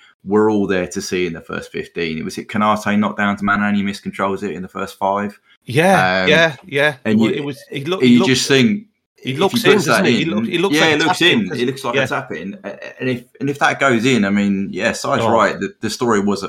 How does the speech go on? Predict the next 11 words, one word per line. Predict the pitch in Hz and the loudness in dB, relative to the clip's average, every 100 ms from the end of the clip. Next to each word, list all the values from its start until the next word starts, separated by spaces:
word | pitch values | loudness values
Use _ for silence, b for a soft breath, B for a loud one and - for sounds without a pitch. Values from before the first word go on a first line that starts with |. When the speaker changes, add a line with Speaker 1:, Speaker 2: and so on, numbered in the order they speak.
| 104 | -4
Speaker 1:
was, | 101 - - | -4 -6 -10
<laughs> | |
it | 120 - | -8 0
is | 139 131 | 2 2
the | - | -2
pressing, | - 107 110 - - | -4 -4 -4 -12 -14
but | - - - b b _ _ _ _ - | -8 -10 -10 b b _ _ _ _ 0
they | 139 | 0
were, | 123 107 101 - _ _ - | 2 2 0 -4 _ _ -8
considering | 131 127 147 143 131 | -6 -4 -2 0 2
they | 123 120 | 2 0